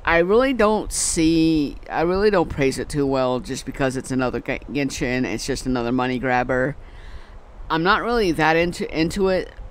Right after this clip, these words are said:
That said, the, the way you said it's better than Genshin Impact have basically what have kept me in the game for this long. Um, this is, like, my third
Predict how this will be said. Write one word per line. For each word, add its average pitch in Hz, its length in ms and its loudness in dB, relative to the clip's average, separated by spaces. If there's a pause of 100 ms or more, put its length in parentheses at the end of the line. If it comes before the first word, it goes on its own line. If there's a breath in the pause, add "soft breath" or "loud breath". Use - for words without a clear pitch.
(100)
That 185 200 0
said, 185 460 2
the, 147 120 2
the 156 120 -2
way 160 180 4
you 233 80 0
said 190 280 0
it's - 180 -6
better 151 280 2
than 135 180 0
Genshin 131 320 -2
Impact 117 440 -4 (120)
have 131 240 -2 (640)
basically 160 540 2
what 135 200 2
have 135 160 -2
kept - 240 -8
me 123 160 -4
in 131 260 -2
the 117 80 -4
game 101 380 -6 (380 loud breath)
for 135 200 -4
this 120 280 -4
long. 107 360 -6 (420 loud breath)
Um, 151 320 -2
this 185 220 -2
is, 196 120 0
like, 190 160 4
my 147 220 0
third 185 920 -2